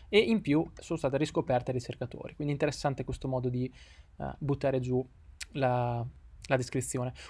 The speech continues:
"Una di queste piante ha attirato la sua attenzione per le sue proprietà antistress provate, così ha iniziato a condividerla con i suoi pazienti. Quasi subito l'hanno chiamato stupidi dei, dei risultati, anche se il dottore mi ha detto che c'era un problema.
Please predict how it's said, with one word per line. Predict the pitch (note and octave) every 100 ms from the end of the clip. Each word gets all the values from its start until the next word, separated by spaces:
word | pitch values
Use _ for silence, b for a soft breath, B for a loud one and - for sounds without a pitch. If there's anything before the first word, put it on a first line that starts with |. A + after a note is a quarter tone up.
| -
"Una | C4
di | C4
queste | C4 C4
piante | G#3 G#3
ha |
attirato | G3+ G3 G3+
la |
sua | F#3
attenzione | F#3+ F#3 G#3 G3
per | G3+
le |
sue | - F3+
proprietà | E3 F3+ F3 D3+ -
antistress | B3 B3 A#3+ - F#3+ F3 F3
provate, | - F3+ C#3+ B2+ - D3+
così | B3+ G#3
ha | D#3+
iniziato | A3+ - C#3+ F#3+
a |
condividerla | G#3 G#3 D3+ C3+ D#3
con | D3+
i | C#3+
suoi | -
pazienti. | B2+ - A#3 G3 C3+
Quasi | C#3 E3
subito | G3 G#3 G#3
l'hanno | D#3+ F#3
chiamato | F#3+ D#3 D#3
stupidi | E3 - E3+ F3 B3 F3 D#3
dei, | C#3
dei | D#3 D3+
risultati, | C#3+ C#3 C3 D#3 A#2+ B2 B B -
anche | B3+ A3+
se | G3+
il |
dottore | B3 - F#3+
mi | E3+
ha |
detto | C#3 F3+
che | G3
c'era | - C3+
un | C3+
problema. | C3+ G#3 B2+